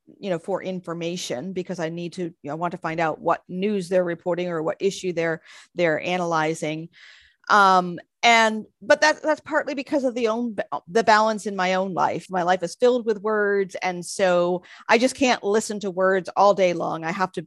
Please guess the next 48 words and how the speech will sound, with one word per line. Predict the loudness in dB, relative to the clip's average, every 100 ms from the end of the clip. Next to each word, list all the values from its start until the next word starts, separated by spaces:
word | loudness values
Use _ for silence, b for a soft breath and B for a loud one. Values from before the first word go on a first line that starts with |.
| -8
have | 2 2 0
time | -2 0 0
and | -6 -10
space | -6 -4 -4 -8
to | -6 -4 -4 -6 B B -2
reflect | 2 4 2 2
on | 2
my | 4 4
own | 4 0 -8 -14 _
thoughts | 2 2 2 -6
and | -8 -8 -4
words. | -2 -2 -6 -10 -16 B B B B B
And | 0 2
so | 6 8
I, | 8 6
I | 4
think, | 2 -2 -4 _ 0
I | 0
think | 2 -2 -4
we | -4 -2
are | 4 6 6 4 0 -6 -18 _ _ _ -2
in, | 0 0
in | -2 -2 0
this | -2 0
moment, | 0 0 0 -4 -6 -10 -2
um, | 0 0 0
that | 0
was | -2 -4
similar | -4 -2 -2
to | -4 -6 -4 -4 -4
the | -4
beginning | -4 -4 -4 -4
of | -6
print | -8 -10 -6
culture | -4 -4 -4 -8 -8 b b
in | -6
the | -4
seventeenth | -2 -4 -6 -8 -8
century. | -6 -8 -6 -6 -4
And | -4
now | -4 -4
we're | -4 -2
in, | -4 -4 -10
in | -10 -8
this | -8 -6
digital | -8 -6 -6 -4
age, | -2 0 0 -2 -4
and | -4 -6